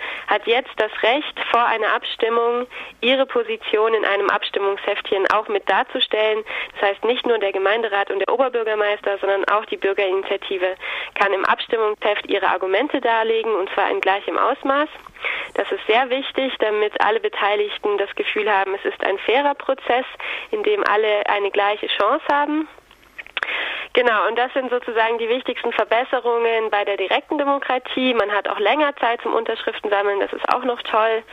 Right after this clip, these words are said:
Aber es ist eben nicht nur die direkte Demokratie, die gestärkt wird, sondern auch zum Beispiel andere Beteiligungsinstrumente wie der sogenannte, ähm, Einwohnerantrag oder die Einwohnerversammlung. Das sind Instrumente, die man nutzen kann,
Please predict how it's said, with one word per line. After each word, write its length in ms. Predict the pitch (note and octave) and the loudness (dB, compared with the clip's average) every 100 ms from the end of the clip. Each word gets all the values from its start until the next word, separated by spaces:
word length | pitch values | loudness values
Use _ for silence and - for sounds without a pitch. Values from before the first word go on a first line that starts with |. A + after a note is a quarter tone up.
| - - - - - - | -16 -12 -10 -10 -4 2
Aber 280 | G#3 B3+ C#4 | 4 4 0
es 80 | - | -4
ist 140 | A#3 | -4
eben 220 | G#3+ A3 | -2 0
nicht 280 | A#3+ E4+ - | 0 -2 0
nur 140 | A#3 | 0
die 120 | A3 G#3+ | 0 -2
direkte 380 | G#3 A#3 - | 0 0 0
Demokratie, 640 | A3+ G#3+ G#3+ G#3 G3 - G#3+ | -2 0 0 -2 -2 -6 -6
die 100 | G3+ | -4
gestärkt 580 | G#3 - - B3 - | -4 -2 2 0 0
wird, 220 | C#4+ C#4+ D4 - - - - | 0 0 0 -8 -10 -8 0
sondern 340 | A3+ A#3 A3+ | 2 2 2
auch 440 | - G#3+ B3 D4+ D#4 - | 2 2 2 0 -2 -4
zum 140 | A#3 | 0
Beispiel 380 | A#3 B3+ - C4 | 0 0 0 0
andere 320 | A3+ C4+ C4+ | 2 2 2
Beteiligungsinstrumente 1400 | A3+ - G3+ G#3+ G#3 G#3+ F#3+ G#3+ - G3 G#3 A3 A3 G3+ | 0 0 0 0 -2 -2 -2 -4 -4 0 0 0 -2 -2
wie 240 | G#3 G#3+ | -4 -2
der 180 | G#3 G3+ | 0 0
sogenannte, 800 | G#3 G3+ G3+ G3 G3+ G#3 G3 F#3+ - - - - | 0 0 2 2 0 0 0 0 -8 -12 -12 -2
ähm, 340 | - G3 G#3 G3 F3+ | 0 2 0 2 4
Einwohnerantrag 920 | A3+ D4 A#3 G#3+ G3 F#3+ G#3 G#3 G#3+ | 4 2 2 2 2 0 0 0 2
oder 220 | - G#3 | 0 0
die 160 | G#3 G3+ | 0 2
Einwohnerversammlung. 1160 | G3 A3 A3 G#3+ G#3+ G#3 G3+ G#3+ A#3 F#3+ F3 - - - - - - | 2 2 2 2 0 0 0 2 2 2 0 -6 -14 -12 -10 -8 0
Das 160 | G#3+ A#3+ | 0 2
sind 180 | C#4+ C4+ | 0 2
Instrumente, 640 | B3 C4 - A#3+ A#3+ A#3+ A#3+ | 0 0 -2 2 2 0 -2
die 120 | A3 | 2
man 200 | A3+ A3+ | 2 2
nutzen 360 | A#3+ - A#3+ | 0 -2 -4
kann, 500 | A3+ A#3 A3+ A#3 A3+ | 0 2 2 2 -2